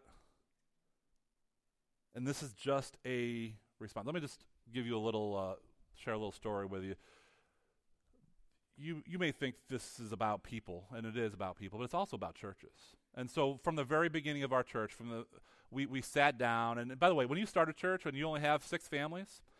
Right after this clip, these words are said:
and, uh, your income is based on that as a pastor, you know, you're like, we had to make some strategic decisions. And from the very first time we met, one of the strategic decisions we made was, as a church,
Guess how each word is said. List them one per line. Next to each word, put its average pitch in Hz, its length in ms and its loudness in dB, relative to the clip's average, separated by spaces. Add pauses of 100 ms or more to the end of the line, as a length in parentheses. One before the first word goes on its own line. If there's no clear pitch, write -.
(320)
and, 135 440 4
uh, 131 220 8
your 151 720 6 (280)
income 185 800 6
is 156 140 2
based 170 340 8
on 185 160 6
that 190 160 8
as 156 100 6
a 151 40 2
pastor, 196 480 6
you 185 120 0
know, 175 80 2
you're 156 140 4
like, 143 240 8 (600)
we 196 220 6
had 214 180 12
to 196 80 4
make 185 220 6
some 185 180 2 (120)
strategic 185 680 0
decisions. - 760 0 (840)
And 156 180 6
from 165 140 -2
the 151 80 6
very 208 460 4 (260)
first 220 580 4
time 190 320 4
we 180 140 0
met, 160 180 4
one 156 160 2
of 156 60 -2
the 156 60 -2
strategic 202 500 -6
decisions 170 380 -2
we 160 100 -4
made 135 260 0
was, 110 300 2 (300)
as 180 300 10
a 202 60 2
church, - 640 -2